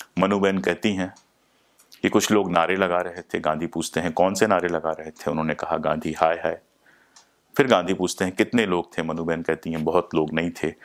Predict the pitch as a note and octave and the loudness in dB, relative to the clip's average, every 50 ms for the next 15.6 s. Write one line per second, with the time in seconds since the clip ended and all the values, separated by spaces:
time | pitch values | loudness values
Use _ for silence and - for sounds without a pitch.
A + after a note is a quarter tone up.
0 | - - - - - - - D#2+ E2 D#2+ E2+ E2 D#2+ E2 F2+ - - - D#2 D#2 | -20 -20 -20 -12 -2 0 0 2 2 2 2 2 0 -2 -4 -4 -2 0 0 0
1 | D#2+ D#2+ D#2 - D#2 D#2 - - - - B2+ F#2 E2 - - - - - - E2+ | 0 -2 -2 -4 -4 -4 -4 -6 0 2 2 2 2 -2 -8 -10 -12 -10 -6 0
2 | E2+ E2+ F2 E2 F2+ G#2 - - - - - - - - _ _ _ _ _ _ | 2 2 2 4 2 0 0 -2 -4 -6 -6 -8 -14 -20 _ _ _ _ _ _
3 | _ _ _ - C#3+ - - - F3 - - - G2 F2 E2+ E2 E2+ F2 E2+ E2+ | _ _ _ -4 -4 -2 0 2 2 2 4 4 4 4 4 4 2 0 0 0
4 | D#2+ D#2 - - - - D#2 D2+ D2 D2 D2+ D#2+ E2 E2+ E2 - - - - - | -2 -2 -2 -4 -6 -6 -6 -4 -4 -4 -6 -6 -6 -4 -4 -4 -4 -2 -4 -4
5 | F2 D#2 - D#2 - - - - - - - - - _ _ _ _ _ _ _ | -2 -2 -2 -4 -6 -6 -6 -6 -6 -6 -8 -10 -16 _ _ _ _ _ _ _
6 | _ _ _ - B2+ C#3+ F#3 F#3+ G3 F#3+ A3 A3 A#3+ B3 A#3+ A#3 G#3 F#3+ C3+ - | _ _ _ 2 2 4 4 4 4 4 4 4 4 4 4 4 4 4 2 0
7 | - F2+ D#2+ F2 F#2 A#2 A#2 - F3+ E3 D#3+ D#3 - - D3 D#3+ E3 F#3+ G#3+ G#3 | -2 -4 -2 0 2 2 4 4 2 2 2 2 2 2 2 4 4 4 4 2
8 | - G#2+ - - - E2 - _ _ _ _ _ _ _ _ _ _ - - - | 0 -2 -4 -4 -8 -20 -20 _ _ _ _ _ _ _ _ _ _ -20 -20 -20
9 | - - _ _ _ _ _ _ _ _ A2 A#2+ - - F#3+ G3+ G#3 F3+ E3+ E3 | -20 -20 _ _ _ _ _ _ _ _ 2 4 6 4 4 4 4 4 4 4
10 | D#3 D3 - F#3+ F#3+ F#3 F3+ F#3 F3 F3 D#3 C#3+ - F3 D#3+ D#3+ D3 B2 G2+ G2+ | 2 2 2 2 2 4 2 0 0 -2 -2 0 2 2 2 2 2 2 2 4
11 | A2+ C#3 E3+ E3 C#3+ A2+ G#2 F2+ E2+ E2+ E2+ E2 D#2+ - _ _ _ _ _ _ | 4 4 4 2 2 2 0 0 -2 -6 -12 -20 -20 -20 _ _ _ _ _ _
12 | _ _ _ _ _ _ - F#2 G#2 A2+ C3 B2 B2 A#2 D3+ E3 D#3+ D3 C#3+ C#3+ | _ _ _ _ _ _ 0 2 2 4 4 4 4 2 4 2 2 2 2 2
13 | C#3+ C3+ B2+ C3+ A#2+ A#2 B2 A#2 A#2 A2 G#2+ G#2+ G#2 - A2 G#2 - G#2+ - - | 0 2 2 2 2 2 0 0 0 2 2 2 2 0 -2 -2 -2 -4 -2 0
14 | - A#2 A#2 A#2 A2+ A#2 - A2+ - - A#2+ A2+ A#2+ A2+ - A2+ G#2+ A2 A#2+ A#2 | 0 2 4 4 2 2 0 0 2 2 2 2 0 -2 0 0 2 2 2 2
15 | B2 A2+ - D3 D#3 C#3+ A#2 F#2 E2+ D#2+ E2+ F2 | 0 -2 -2 -2 -2 0 -2 -2 -2 -6 -10 -18